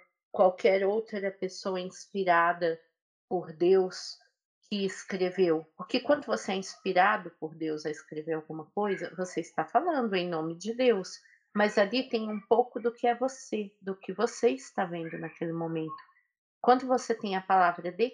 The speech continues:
Cristo, é a palavra, Cristo é a palavra.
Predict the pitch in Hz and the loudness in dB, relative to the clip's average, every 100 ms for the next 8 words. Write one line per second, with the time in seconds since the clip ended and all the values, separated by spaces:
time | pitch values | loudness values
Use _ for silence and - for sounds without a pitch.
0 | _ - 185 233 226 - 175 - _ _ | _ -14 -10 -10 -10 -12 -12 -12 _ _
1 | _ _ - 226 240 - 330 294 302 214 | _ _ -2 0 0 0 2 4 2 -2
2 | 170 - - - 339 - 294 233 202 170 | -8 -10 -14 -6 -4 -2 -2 -2 0 0
3 | 156 156 | -2 -6